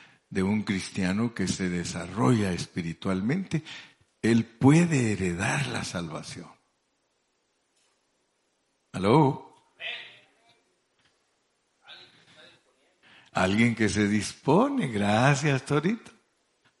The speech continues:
¿Sí? Alguien que se dispone puede heredar la salvación. Ahorita nosotros no podemos decir, "Fíjate que ya heredé la salvación".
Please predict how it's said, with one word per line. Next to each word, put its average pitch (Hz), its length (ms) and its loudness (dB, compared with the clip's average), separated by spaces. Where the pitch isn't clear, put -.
¿Sí? 214 280 -2
Alguien 135 400 0
que 151 100 2
se 131 180 0
dispone 254 680 -2
puede 107 400 2
heredar 92 480 0
la 107 160 -4
salvación. 87 680 -10
Ahorita 98 380 0
nosotros 123 460 0
no 107 120 -2
podemos 95 460 -2
decir, 87 260 -4
"Fíjate 113 400 0
que 90 200 -4
ya 95 180 0
heredé 95 480 -2
la 101 200 -4
salvación". 92 720 -10